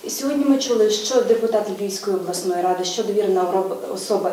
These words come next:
Ірини Сех, що сам народний депутат говорили, багато є проблем, які можна вирішити на місці. Чи багато проблем, так як було, з якими до вас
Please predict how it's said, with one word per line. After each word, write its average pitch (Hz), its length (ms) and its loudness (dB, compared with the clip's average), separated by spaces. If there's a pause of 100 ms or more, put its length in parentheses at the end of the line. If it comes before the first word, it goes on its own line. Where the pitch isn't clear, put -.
Ірини 185 340 2
Сех, 175 320 0
що - 360 -2
сам 349 320 2
народний 180 360 2
депутат 185 380 -2
говорили, 233 440 4
багато 220 520 4
є 190 120 2
проблем, 233 520 0
які 208 220 -2
можна 226 320 0
вирішити 214 540 0 (100)
на 190 140 0
місці. 185 480 0 (800)
Чи 220 160 0
багато 214 560 6 (220)
проблем, 185 460 6 (120)
так 180 160 -2
як 175 140 -2
було, 180 220 0
з 180 80 -2
якими 175 260 0
до 170 100 -2
вас 175 180 -2